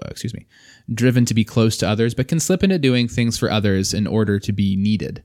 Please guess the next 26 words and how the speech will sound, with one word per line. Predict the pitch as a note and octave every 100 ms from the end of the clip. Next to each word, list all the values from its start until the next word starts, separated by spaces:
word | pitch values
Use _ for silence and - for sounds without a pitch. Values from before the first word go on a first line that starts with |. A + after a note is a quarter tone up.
| _ _ - _ -
They're | A2+
typical | D3+ D3+ - D3
have | C3+ -
problems | A2 A2 A2
with | G#2+
possessiveness | A2 G#2 A2+ C#3 C3+ C#3+ - -
and | A2+ A2
with | G2+
acknowledging | G2+ G2+ G#2+ A#2+ G2+ F#2
their | F#2
own | F#2 F#2
needs. | G2+ G#2 - - - _
At | A2 A#2
their | D3+
best, | C#3 B2+ B2+ - -
they're | A2 G2+ G#2+
unselfish | A2+ A2+ G#2+ G#2 G2+
and | D#2
altruistic, | F#2+ G2+ F#2+ G2 - F#2 - - _ _ _
and | G2+
they | G2+
are | F#2
unconditional | A2 G#2+ G2+ G2 - F#2+ F2+
love | D#2+ D#2+
for | - -
others. | - - - -